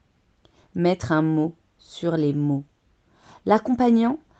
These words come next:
s'intéresse au ressenti plutôt qu'au problème. Et oui, un élément peut être accessoire pour l'un, mais sera primordial pour l'autre. Soyons sensibles aux sentiments de notre famille ou de nos collègues.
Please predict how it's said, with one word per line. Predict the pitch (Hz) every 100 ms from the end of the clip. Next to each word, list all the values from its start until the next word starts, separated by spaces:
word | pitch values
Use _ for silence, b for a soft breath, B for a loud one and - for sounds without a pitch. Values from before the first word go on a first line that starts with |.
| _
s'intéresse | - - 285 285 269 233 240 233
au | 196
ressenti | 185 180 175 165 -
plutôt | 175 - 165 180
qu'au | 180 175
problème. | - - - 175 175 165 143 135 _ _ _ _ _ _ _ _
Et | - 185
oui, | 165 - b b
un | - 185
élément | 190 190 196 190 233 240 226 b b
peut | 185
être | 196 196 -
accessoire | 214 208 - 196 - 233 -
pour | - 196
l'un, | 226 294 311 _ _ _ _
mais | - 160 156
sera | - 160 160
primordial | - - 175 156 151 156 151 147
pour | - 143
l'autre. | 139 - - _ b b b b
Soyons | - 175 202
sensibles | 196 196 170 - 202
aux | 196
sentiments | 180 185 - 190 196
de | 185
notre | 175 170 - 170
famille | - 180 180 185 180 b b - -
ou | 214
de | 220
nos | 220
collègues. | 214 240 240 233 190